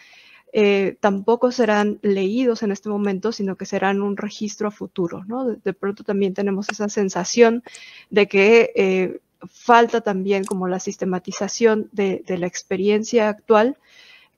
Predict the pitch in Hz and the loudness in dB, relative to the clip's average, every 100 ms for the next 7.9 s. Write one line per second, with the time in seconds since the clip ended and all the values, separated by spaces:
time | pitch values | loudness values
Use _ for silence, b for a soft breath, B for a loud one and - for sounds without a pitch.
0 | _ - - 226 233 233 - 208 196 190 | _ 0 6 8 8 4 0 -2 0 0
1 | 190 208 233 247 262 254 311 330 302 240 | 0 2 2 4 2 2 2 0 0 0
2 | 220 214 220 214 196 - 190 - 185 185 | 0 0 0 0 -2 0 -2 -2 -6 -4
3 | 175 220 262 226 220 220 226 233 240 254 | -2 0 2 4 2 2 2 2 0 -2
4 | 240 240 226 - 190 185 185 180 - 220 | 0 2 2 0 -2 -2 -2 -4 2 2
5 | 220 220 214 208 208 196 196 202 190 180 | 2 -2 -6 -4 -2 0 -2 -2 -4 -2
6 | 190 196 202 202 202 202 208 208 240 240 | -2 -2 -2 -4 -2 0 0 -2 -6 -4
7 | 226 214 202 190 190 190 196 202 | -6 -4 -6 -6 -4 0 0 0